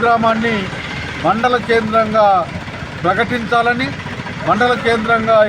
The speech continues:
ఏర్పాటు చేయాలని చెప్పి ఇప్పుడున్నటువంటి కాంగ్రెస్ గవర్నమెంట్ని ఇక్కడ మన జిల్లాలో ఉన్నటువంటి ముగ్గురు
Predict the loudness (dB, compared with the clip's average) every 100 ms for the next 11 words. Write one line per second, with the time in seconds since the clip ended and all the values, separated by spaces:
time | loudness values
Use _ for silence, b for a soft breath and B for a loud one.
0 | 2 0 0 0 2 2 2 0 -4 -6
1 | -6 -6 -6 -8 -10 -10 -10 -6 -6 -4
2 | -2 0 0 0 -2 -2 -4 -4 -8 -12
3 | -4 0 0 -2 -8 0 2 2 0 -2
4 | -2 -4 -6 -8 -14 -14 -12 -10 -4 0
5 | 2 2 -2 -10 -10 -2 0 0 2 2
6 | 4 2 2 0 -2 -2 -2 -2 -2 -6
7 | -10 -12 -6 -4 -2 -2